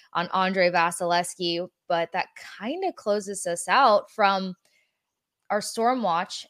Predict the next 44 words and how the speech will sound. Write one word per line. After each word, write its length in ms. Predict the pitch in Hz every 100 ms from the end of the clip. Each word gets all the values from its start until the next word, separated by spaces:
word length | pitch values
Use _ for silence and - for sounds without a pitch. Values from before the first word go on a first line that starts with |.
| 190
in 140 | 185
Columbus. 920 | - 170 156 262 269 - - - - _ _ _ _ _ _
So 320 | - - 202
we've 240 | 185 190 180
talked 400 | - 214 208 208
about 420 | 190 180 175 147
the 60 | 180
fact 240 | 170 170
that 80 | 135
more 180 | 175 165
forwards 440 | - 170 160 165
need 100 | 180
to 60 | 160
step 300 | - 151 156
up. 240 | 208 208 208
We've 140 | 170
talked 260 | - 175 180
about 220 | 180 -
some 120 | 185
of 60 | 165
the 80 |
guys 240 | 175 170 170
that 80 | -
they're 80 |
gonna 180 | 170 165
look 240 | 160 151 185
out 300 | 208 202 -
for. 380 | 202 196 196 - _ _
Also, 580 | 190 208 208 202 196 196 - - -
a 100 | - -
big 280 | 180 185 -
thing 500 | 202 196 175 175 175 _ -
that, 380 | 175 170 156 - _ _ _
um, 500 | 160 156 135 78 170 - _ _ _ _ _ _ _ _
the 80 | 196
Bolts 240 | 180 185 185
are 40 |
gonna 140 | 175
have 220 | 180 185 -
to 80 |
be 160 | 180 190
key 240 | - 208
on 240 | 190 175 170
is 340 | 165 170 160